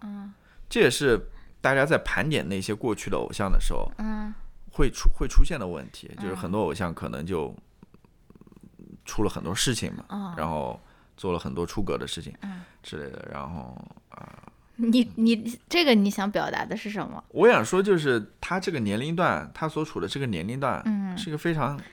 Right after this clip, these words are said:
Speaker 2: 特殊的年龄段。
Speaker 1: 嗯。
Speaker 2: 嗯，不像说，呃，我成家，我已经立业了，然后我再去做偶像，可能他面对外界的那些批评也好、指责也好，
Speaker 1: 嗯。
Speaker 2: 压力也好，
Speaker 1: 嗯。
Speaker 2: 他可能相对来说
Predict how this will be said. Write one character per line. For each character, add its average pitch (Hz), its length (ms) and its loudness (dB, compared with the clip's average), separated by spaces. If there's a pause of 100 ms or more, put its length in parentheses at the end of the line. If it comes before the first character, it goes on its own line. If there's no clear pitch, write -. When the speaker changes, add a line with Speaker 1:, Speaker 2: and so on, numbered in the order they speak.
Speaker 2:
特 - 160 0
殊 190 160 -2
的 233 120 2
年 73 180 -2
龄 57 140 -10
段。 50 200 -8
Speaker 1:
嗯。 180 360 -10
Speaker 2:
嗯， 82 180 -4 (320)
不 131 80 -2
像 151 240 6
说， 147 240 2 (220)
呃， 98 180 2
我 95 180 2
成 95 240 -2
家， 110 200 6
我 110 120 6
已 117 80 2
经 92 360 -2
立 131 260 -4
业 139 220 2
了， 60 320 -4
然 87 160 -2
后 87 260 -2 (640)
我 92 160 0
再 110 120 4
去 107 160 0
做 101 160 2
偶 73 140 2
像， 87 260 -2
可 85 180 -6
能 87 280 -4 (120)
他 110 200 -2
面 131 220 -2
对 104 120 2
外 107 220 4
界 95 180 -2
的 92 100 -2
那 92 180 -2
些 90 360 -2 (380)
批 117 180 0
评 110 160 -2
也 82 160 -2
好、 85 200 -2
指 85 180 -10
责 82 180 -2
也 92 140 0
好， 76 220 -4
Speaker 1:
嗯。 - 80 -4
Speaker 2:
压 98 160 0
力 113 140 0
也 69 120 -2
好， - 220 -8
Speaker 1:
嗯。 190 280 -12
Speaker 2:
他 165 120 -2
可 90 160 -4
能 78 200 -6
相 117 200 -4
对 113 100 -2
来 80 140 0
说 95 320 -2